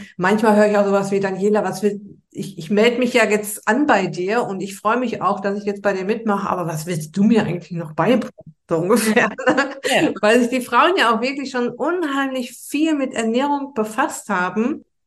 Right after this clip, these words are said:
Speaker 1: aber am Ende sind es so ganz klitzekleine Puzzlesteinchen, die dann doch nicht gepasst haben. Und da wir in den Wechseljahren sind, äh, unser Körper verzeiht uns ja so gar nichts mehr, ne?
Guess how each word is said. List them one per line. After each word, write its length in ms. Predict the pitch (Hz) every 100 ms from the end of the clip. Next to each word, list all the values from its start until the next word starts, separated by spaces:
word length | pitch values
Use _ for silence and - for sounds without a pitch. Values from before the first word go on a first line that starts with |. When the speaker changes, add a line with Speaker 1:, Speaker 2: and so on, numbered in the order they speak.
| _ _
Speaker 1:
aber 220 | 208 220
am 180 | 226 214
Ende 300 | 220 269 277
sind 160 | 262 269
es 80 | 247
so 140 | 233
ganz 340 | 254 330 349
klitzekleine 600 | - 320 320 320 262 262
Puzzlesteinchen, 800 | 285 285 247 - 190 196 202 226 220
die 120 | 214
dann 320 | 208 208 202
doch 500 | 220 269 - - - _ _ _ -
nicht 840 | 214 220 226 269 277 - - - _ _ _ _ -
gepasst 580 | 214 220 220 233 - 175
haben. 380 | 170 190 220
Und 380 | 220 196 196 196
da 140 | 196 208
wir 80 | 202
in 80 |
den 120 | 202 190
Wechseljahren 480 | 196 240 226 226
sind, 280 | 226 226 226
äh, 360 | 214 214 214 208 202
unser 340 | 160 156 196 196
Körper 260 | 202 196
verzeiht 380 | 196 196 196 202
uns 160 | 214 220
ja 260 | 214 208 196
so 200 | 196 214
gar 240 | 175 208
nichts 240 | 247 -
mehr, 260 | 240 254 254
ne? 280 | 208 247